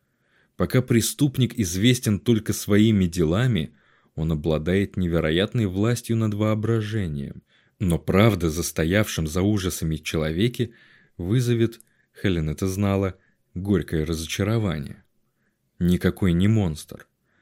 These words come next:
а просто бледный жалкий человечек, больше заслуживающий жалости, чем страха. Со следующим порывом ветра дождь полил сильнее. «На сегодня, —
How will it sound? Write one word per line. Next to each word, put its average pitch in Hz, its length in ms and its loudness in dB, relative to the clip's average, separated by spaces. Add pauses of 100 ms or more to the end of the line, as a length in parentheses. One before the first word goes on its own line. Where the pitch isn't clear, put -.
(140)
а 90 80 -6
просто 127 380 -2
бледный 110 640 0
жалкий 107 500 -2
человечек, 104 920 -4 (500)
больше 85 460 -2
заслуживающий 104 1080 0
жалости, 87 720 -2
чем 73 240 -8
страха. - 600 -10 (640)
Со - 180 -8
следующим 82 680 0
порывом 85 500 0
ветра 110 460 -2
дождь - 420 -4
полил 80 320 -2
сильнее. 92 640 -8 (920)
«На 90 140 0
сегодня, — 123 800 0